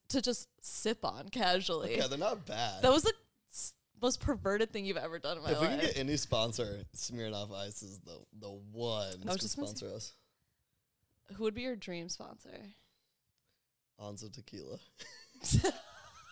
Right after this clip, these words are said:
Speaker 1: Anza
Speaker 2: The, the
Speaker 1: is
Speaker 2: wild
Speaker 1: the
Speaker 2: tequila. The
Speaker 1: cheapest,
Speaker 2: wi-
Speaker 1: shittiest tequila that you'll get. It's like Well Tequila in
Speaker 2: I know.
Speaker 1: Bushwick.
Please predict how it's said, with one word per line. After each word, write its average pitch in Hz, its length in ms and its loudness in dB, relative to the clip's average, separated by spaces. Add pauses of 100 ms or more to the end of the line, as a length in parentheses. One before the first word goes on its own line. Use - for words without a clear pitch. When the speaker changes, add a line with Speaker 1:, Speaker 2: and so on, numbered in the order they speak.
(840)
Speaker 1:
Anza 320 580 10
Speaker 2:
The, - 80 0
the - 120 4
Speaker 1:
is - 60 2
Speaker 2:
wild - 240 8
Speaker 1:
the - 100 6
Speaker 2:
tequila. 143 300 4
The - 60 -2
Speaker 1:
cheapest, 302 680 4
Speaker 2:
wi- - 240 -12
Speaker 1:
shittiest 254 640 4
tequila 220 440 6
that 220 100 6
you'll 220 220 8
get. 220 260 4
It's 220 120 6
like 269 140 4
Well 202 260 6
Tequila 185 480 0
in - 0 -
Speaker 2:
I - 60 -4
know. 175 60 -10
Speaker 1:
Bushwick. 175 560 2